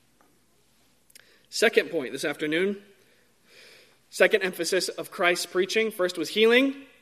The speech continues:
Now we see praying, verses thirty-five through thirty-seven. "And in the morning, rising up a great while before day,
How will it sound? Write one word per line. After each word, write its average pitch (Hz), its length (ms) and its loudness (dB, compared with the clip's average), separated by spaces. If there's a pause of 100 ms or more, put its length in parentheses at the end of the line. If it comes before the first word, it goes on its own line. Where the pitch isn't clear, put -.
Now 190 160 0
we 220 80 4
see 226 440 -2 (160)
praying, 165 540 4 (340)
verses 165 280 -4
thirty-five 185 600 2
through 151 120 -8
thirty-seven. 170 680 0 (1300)
"And 185 140 2
in 214 100 12
the 233 60 10
morning, 214 420 10 (640)
rising 233 460 10
up 240 140 6
a 190 100 8
great 208 480 6
while 196 400 8
before 190 420 8
day, 180 500 6